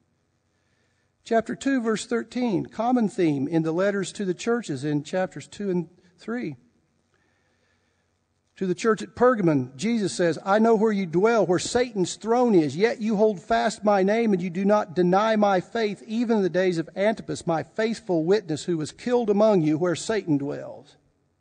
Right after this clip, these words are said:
What is the word of their testimony? Holding fast to the name and character of Jesus, not denying his faith, his teaching, being a faithful witness,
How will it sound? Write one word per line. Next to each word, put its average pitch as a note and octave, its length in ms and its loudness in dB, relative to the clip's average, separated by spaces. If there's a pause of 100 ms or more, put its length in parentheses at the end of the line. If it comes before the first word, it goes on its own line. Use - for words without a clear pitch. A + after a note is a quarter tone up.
(680)
What A#3+ 160 4
is C4+ 80 0
the C4 100 -2
word B3+ 180 2
of B3 40 -2
their A#3+ 140 -2
testimony? A#3 720 -4 (800)
Holding B3 340 6
fast C#4+ 460 0
to A3 100 -2
the F#3 80 4
name A#3+ 380 4
and G3 120 2
character A#3+ 460 2
of E3+ 140 -2
Jesus, G#3 480 -2
not A#3 260 0
denying G3 640 2 (220)
his C#4 400 -4 (160)
faith, A3 380 -2
his C4 280 -4
teaching, F#3+ 540 -4 (880)
being D4 220 6
a C4 80 4
faithful C4 560 0
witness, A3+ 760 -2